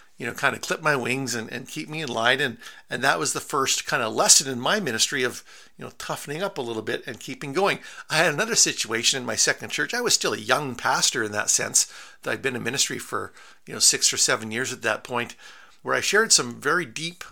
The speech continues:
deep situation, deep trauma that we'd faced as a family in the past, and just shared how that had affected me and how we had gotten through it. And a fella came up to me after the services, walked right up to me and said, as on his way by, he said,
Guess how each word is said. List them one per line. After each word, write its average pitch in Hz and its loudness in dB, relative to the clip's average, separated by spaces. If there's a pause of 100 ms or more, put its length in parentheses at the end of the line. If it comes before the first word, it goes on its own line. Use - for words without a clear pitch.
(180)
deep 170 -8
situation, 123 -2
deep 165 -12
trauma 151 -2
that 127 -4
we'd 120 -6
faced 131 -4
as 101 -4
a - -8
family 127 -2
in 104 -8
the 104 -6
past, 131 2 (420)
and 117 -4
just 104 0
shared 131 2
how 123 -2
that 117 -4
had 110 -8
affected 147 -2
me 143 0
and 113 0
how 113 2
we 110 -2
had 98 -10
gotten 113 -4
through 151 -2
it. 151 -4 (480)
And 131 2 (340)
a 160 -8
fella 208 6
came 151 -2
up 160 0
to 147 -12
me 131 -2
after 135 0
the 131 -8
services, 117 -2
walked 131 0
right 180 4
up 135 -4
to - -12
me 139 0
and 135 -2
said, 113 4
as 127 0
on 143 0
his 110 -2
way 135 2
by, 120 0
he 113 -6
said, 110 4